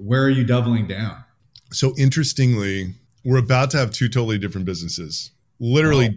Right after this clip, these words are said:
Speaker 2: completely different products. So, like, the D two C side, there's the D two C side,
Speaker 1: Yep.
Speaker 2: which
Speaker 1: Yep.
Speaker 2: is what I was trying to make this work for before. And then there's this B two B product, which the B two B, so, like, the D two C product,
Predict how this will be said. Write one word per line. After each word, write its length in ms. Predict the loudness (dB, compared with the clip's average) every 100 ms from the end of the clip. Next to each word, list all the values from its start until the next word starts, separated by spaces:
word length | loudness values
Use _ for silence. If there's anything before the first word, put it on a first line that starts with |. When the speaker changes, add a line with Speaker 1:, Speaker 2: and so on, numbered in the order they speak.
| -8
Speaker 2:
completely 380 | -2 0 2 2
different 180 | 2 2
products. 320 | 0 -2 -4
So, 120 | -2 0
like, 220 | -2 -2
the 80 | 0
D 200 | 2 2
two 80 |
C 220 | 0 0 0
side, 400 | 0 -2 -2 2
there's 220 | 2 2
the 160 | -4
D 160 | 0 2
two 60 | 2
C 160 | 2 0
side, 480 | -2 -4 -8 -10 -16 _
Speaker 1:
Yep. 240 | -6 -6 -2
Speaker 2:
which 180 | -2 2
Speaker 1:
Yep. 100 | 2
Speaker 2:
is 280 | 0 -4 -8 _ _ _ -2
what 120 | -2
I 60 |
was 160 | 0 -4
trying 400 | -4 0 2 4
to 60 | 4
make 260 | 0 -2
this 260 | -6 -6 -8 -6
work 300 | -4 -4 -6
for 500 | -10 -6 -6 -6 -10 _ _
before. 640 | -12 -6 -2 -2 -2 -6 -12 _ _ _ _ _ _ 2
And 160 | 4
then 160 | 6 6
there's 280 | 6 4 0
this 140 | -4
B 180 | 0 0
two 80 | 2
B 140 | 0
product, 520 | -2 -8 -8 -14 -20 _
which 400 | -4 -2 -4 -10 _ _ _
the 80 | -6
B 180 | 0 2
two 80 | 4
B, 140 | 0 -2
so, 140 | -2 2
like, 160 | 2
the 80 | 2
D 160 | 2 2
two 60 |
C 200 | 2 -2
product, 560 | -4 -2 -2 -4 -6